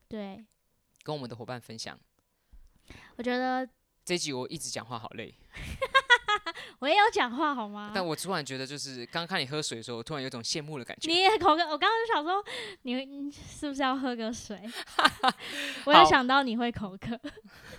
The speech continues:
Speaker 2: 好。好，虽然我们这一集那个
Speaker 1: 欸，超过时间了。
Speaker 2: 对啊，但，但我们这一集就是上传时间稍微晚了一点，但还是希望大家喜欢今天的节目内容。
Speaker 1: 没错，这是我们用心，就是把自己看到的跟大家分享。
Speaker 2: 对，好，那我们，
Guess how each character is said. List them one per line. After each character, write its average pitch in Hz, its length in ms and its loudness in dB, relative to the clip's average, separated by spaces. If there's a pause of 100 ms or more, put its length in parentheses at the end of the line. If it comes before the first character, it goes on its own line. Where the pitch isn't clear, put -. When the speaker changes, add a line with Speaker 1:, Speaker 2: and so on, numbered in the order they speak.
(460)
Speaker 2:
好。 131 80 2
好， 123 80 -4
虽 214 100 0
然 196 100 2
我 165 40 0
们 156 140 -2
这 190 80 2
一 190 60 2
集 151 300 -10 (320)
那 - 140 -4
个 - 80 0
Speaker 1:
欸， 302 60 0
超 320 140 6
过 392 180 2
时 285 240 -2
间 262 280 -2
了。 262 160 -6
Speaker 2:
对 226 80 -2
啊， - 140 -8
但， 190 160 -2
但 190 100 0
我 170 40 -2
们 139 120 -6
这 170 120 -4
一 170 60 -4
集 131 260 -10
就 160 160 -8
是 156 180 -8
上 147 200 -4
传 131 180 -8
时 127 100 -12
间 143 120 -8
稍 151 160 -4
微 143 60 -4
晚 123 160 -6
了 123 60 -12
一 139 120 -10
点， 131 240 -8 (320)
但 180 140 0
还 165 100 0
是 160 80 -2
希 165 160 -2
望 156 100 -2
大 147 140 0
家 147 60 -4
喜 123 160 -8
欢 123 120 -8
今 123 140 -12
天 143 120 -4
的 127 60 -6
节 120 180 -6
目 156 120 -8
内 180 200 4
容。 151 120 4
Speaker 1:
没 254 240 2
错， 359 360 2
这 330 80 0
是 339 60 0
我 302 120 2
们 247 200 0
用 294 280 0
心， 262 400 -10
就 269 100 -6
是 269 140 -6
把 233 200 -6
自 208 120 -12
己 233 120 -10
看 233 280 -8
到 220 200 -4
的 196 120 -8
跟 196 160 -12
大 202 60 -10
家 190 200 -8
分 196 320 -8
享。 196 240 -10
Speaker 2:
对， 123 600 -2
好， 113 260 -4 (180)
那 185 240 0
我 143 120 -2
们， 127 800 -2